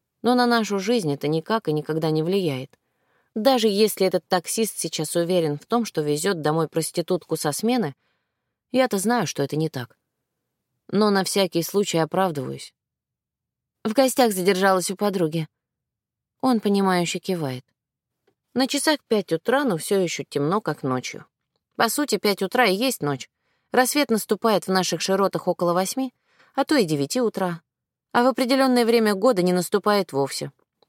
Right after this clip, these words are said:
Поэтому логичнее говорить «пять ночи». На экране айфона два пропущенных звонка от Артема, но я с радостью отмечаю, что ничего больше не екает. Что его, Артема, значение в моей жизни больше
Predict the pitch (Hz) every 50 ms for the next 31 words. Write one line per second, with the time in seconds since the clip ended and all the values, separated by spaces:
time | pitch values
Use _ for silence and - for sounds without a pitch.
0 | _ _ _ - 294 285 269 269 247 240 233 226 208 196 - - - - 185 175
1 | 165 170 180 190 214 226 - - - 190 180 - 185 151 135 - - 151 - _
2 | _ _ _ _ _ _ _ _ _ _ _ _ _ _ _ 226 247 262 247 -
3 | 247 254 247 226 208 196 196 180 - - 254 240 202 165 156 175 196 180 175 170
4 | 170 - 185 180 - - 170 165 160 156 165 170 170 170 165 165 143 139 - 131
5 | 131 - - 233 247 254 247 233 214 - _ _ _ _ _ _ _ _ _ 269
6 | 285 285 269 233 - 262 269 269 220 196 165 - - 165 160 - 165 165 165 -
7 | 254 233 185 - - 196 196 202 196 - - 247 247 262 247 196 180 202 185 170
8 | - - 196 208 214 214 185 160 135 - - 131 127 131 - _ _ _ _ _
9 | _ _ _ _ _ _ _ _ _ - - - 277 269 262 240 254 269 254 -
10 | - 202 208 214 - - 247 233 208 190 175 180 214 208 - - 226 240 220 202
11 | 180 180 202 196 196 190 180 214 254 247 202 185 170 165 160 185 196 190 - -
12 | 196 180 180 -